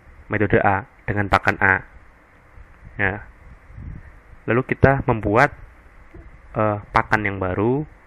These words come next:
Kita, kita bandingkan ini lebih baik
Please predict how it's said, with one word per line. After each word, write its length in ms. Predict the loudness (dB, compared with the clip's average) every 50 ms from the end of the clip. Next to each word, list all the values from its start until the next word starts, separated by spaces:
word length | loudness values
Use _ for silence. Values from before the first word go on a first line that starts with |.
| -20 -20 -20 -20 _ -20 _ -20 -20 -20 -20 -20 -20 -20 -20 -20 -20 -20 -20 -20 -20 -20 -20 -20 -20 -20 -20 -20 -20 _ _ -20 -20 -18 -8 -4
Kita, 240 | 0 4 4 4 4 2 -10 -20 -20 -20 -20 -20 -20 -20 -20 -16 -8 -4
kita 400 | -4 -4 -4 0 0 0 0 2
bandingkan 640 | 0 0 0 0 -2 0 2 2 2 2 0 -4
ini 240 | -8 -6 -4 -4 -4
lebih 240 | -4 -6 -8 -10 -6
baik 320 | -2 2 2 2 2 0